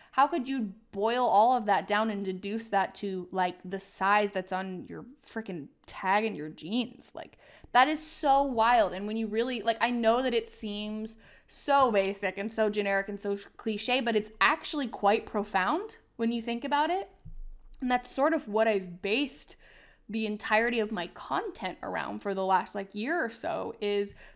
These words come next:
because we all do it. We all, it's like we're like Sims or something like that, but instead of, like, the diamond that's above our head, it's, like, the size of our jeans. Like, we're all constantly, I mean, I don't wanna say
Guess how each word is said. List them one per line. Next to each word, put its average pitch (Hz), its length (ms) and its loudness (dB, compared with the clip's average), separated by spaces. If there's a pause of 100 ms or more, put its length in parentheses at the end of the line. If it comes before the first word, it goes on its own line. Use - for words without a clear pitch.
because 226 320 -6
we 254 160 -2
all 240 160 -6
do 262 240 -8
it. - 100 -12 (300)
We 226 280 -6
all, 269 560 4 (400)
it's - 200 -2
like 302 200 4
we're 294 280 2
like 269 260 0
Sims 247 720 0
or 302 80 -2
something 311 320 0
like 320 220 0
that, 339 340 4
but 233 160 -2
instead 240 300 -4
of, 233 60 -4
like, 233 140 -4
the 240 80 0
diamond 196 640 -4
that's 262 140 -4
above 269 200 0
our 277 100 0
head, 285 160 -4
it's, 269 100 -10
like, 220 220 -2
the 214 160 -6 (160)
size 196 440 -2
of 185 80 -8
our 156 140 -6
jeans. - 500 -14 (320)
Like, 233 140 -2
we're 262 200 0 (100)
all 254 600 6 (520)
constantly, 247 760 -2
I 247 60 2
mean, 262 300 0
I 240 80 -6
don't 247 120 -4
wanna 196 120 -4
say - 180 -8